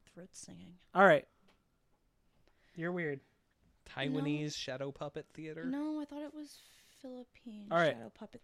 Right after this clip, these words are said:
Speaker 1: theater.
Speaker 2: So, keep an eye out for us. Keep an eye on our Facebook. Um, we will be around.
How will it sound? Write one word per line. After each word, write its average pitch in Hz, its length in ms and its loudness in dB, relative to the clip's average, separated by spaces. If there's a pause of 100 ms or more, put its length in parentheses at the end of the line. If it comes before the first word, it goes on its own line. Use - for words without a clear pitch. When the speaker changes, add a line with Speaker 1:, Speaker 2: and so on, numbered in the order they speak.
Speaker 1:
theater. 117 160 -12
Speaker 2:
So, 190 580 8 (720)
keep - 260 6
an 226 80 8
eye 214 140 12
out 214 160 10
for 220 140 8
us. 233 300 8
Keep 185 240 4
an 175 60 6
eye 185 120 8
on 190 100 8
our 196 80 8
Facebook. 180 520 4 (460)
Um, 151 400 8
we 156 160 2
will 175 120 6
be 180 120 8
around. 160 440 6